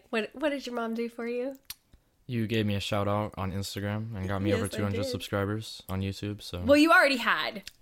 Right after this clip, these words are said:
Speaker 2: This is
Speaker 1: quite a
Speaker 2: true,
Speaker 1: few.
Speaker 2: this is true.
Speaker 1: But we got you over that two hundred hump, which was really excited.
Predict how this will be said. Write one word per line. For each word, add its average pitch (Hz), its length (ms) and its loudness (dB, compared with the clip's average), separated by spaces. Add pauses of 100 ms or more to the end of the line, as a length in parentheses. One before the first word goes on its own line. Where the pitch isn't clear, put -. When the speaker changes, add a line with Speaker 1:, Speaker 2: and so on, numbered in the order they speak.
(200)
Speaker 2:
This - 40 -4
is 113 80 -2
Speaker 1:
quite 226 160 6
a - 20 2
Speaker 2:
true, 101 100 0
Speaker 1:
few. 160 160 -2
Speaker 2:
this 92 120 -6
is 98 120 -6
true. 87 200 -8 (260)
Speaker 1:
But 214 120 8
we 247 80 2
got 247 240 4
you 240 220 4
over 277 380 8
that 226 240 4
two 233 200 2
hundred 190 340 0
hump, 160 420 -4 (140)
which 208 240 -4
was 196 340 -4
really 214 240 -2
excited. 175 540 -4